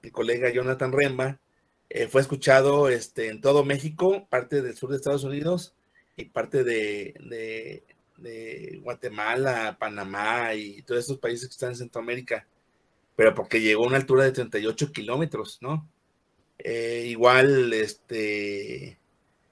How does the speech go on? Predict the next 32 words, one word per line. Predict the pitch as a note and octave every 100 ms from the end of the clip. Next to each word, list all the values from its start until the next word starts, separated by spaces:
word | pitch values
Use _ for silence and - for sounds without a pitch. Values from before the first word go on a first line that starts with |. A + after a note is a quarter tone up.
| _ -
eh, | A#2+ A2 G#2+
si | - C3
este | C3+ C#3+
satélite | C#3 C3 C3+ C3+ C3
tuviera | - A#2 B2 B2+ B2+ B2
mayor | A#2 A2+ A#2+ B2+ - _ -
tiempo | C3+ C#3 C3+ B2+ A#2 A2 A2
en | A2+
el, | A2+ - -
en, | A#2+ G#2+ G#2 D#3+ C#3+ _ _ _ _ _ _
en | -
la | A#2+
estratosfera, | A2 A2+ C#3 C3+ D3+ E3 F#3 - _ _ _ _ _ _
eh, | - A#2 A#2
puede | A#2+ B2
hacer | B2+ C3+ C3
que | A#2
alguno, | A#2 B2 C3 B2 A#2 -
algún | A2+ B2 B2
viento, | B2 A#2+ B2+ B2+
una | B2 B2+
racha | A#2 A#2+ A#2 B2
de | A#2 G#2
algo, | A2 B2 C3 C#3
este, | B2 A2 - G#2+ G#2 G#2 - _ _ _
haga | - B2 B2 A#2+
que, | G#2+ G2+ G2 -
que | G#2+
camine | A2+ G#2+ A2+ A#2+ A#2+
más | A2+ A2+
allá | A2+ A2+ A2+
de, | A2 G2+ -